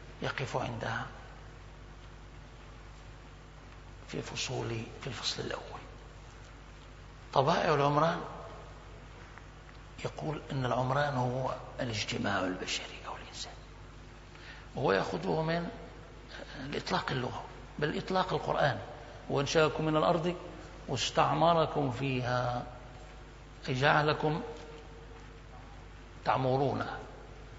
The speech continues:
أو وكل إليكم أمر عمارتها. والتوكيل من الله، استعمركم نوعان:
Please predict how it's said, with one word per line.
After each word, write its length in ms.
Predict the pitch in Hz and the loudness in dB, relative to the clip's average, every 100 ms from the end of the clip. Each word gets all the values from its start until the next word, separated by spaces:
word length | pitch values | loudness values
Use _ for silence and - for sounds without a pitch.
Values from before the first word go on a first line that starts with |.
| - - - - | -14 -14 -10 6
أو 260 | 156 175 160 - | 8 8 6 6
وكل 440 | 147 156 160 156 156 | 10 10 12 12 12
إليكم 720 | 160 156 170 156 160 160 156 - | 10 8 6 6 6 6 4 4
أمر 220 | 151 143 147 | 6 8 8
عمارتها. 1120 | 127 135 131 127 123 139 - - - - - - - - - - - - - - - - - | 8 6 6 6 6 4 2 -2 -2 -4 -6 -10 -12 -14 -14 -14 -14 -14 -14 -14 -14 -8 0
والتوكيل 800 | 127 113 - 143 - 160 156 - - - - | 2 2 2 4 4 4 2 -6 -8 -10 -2
من 120 | 123 | 0
الله، 480 | 123 127 131 127 - | 4 8 10 8 2
استعمركم 800 | - - 110 120 131 - - 160 - - - - - | 0 6 6 6 6 4 0 -4 -6 -12 -12 -14 -4
نوعان: 360 | 101 120 135 | 4 6 6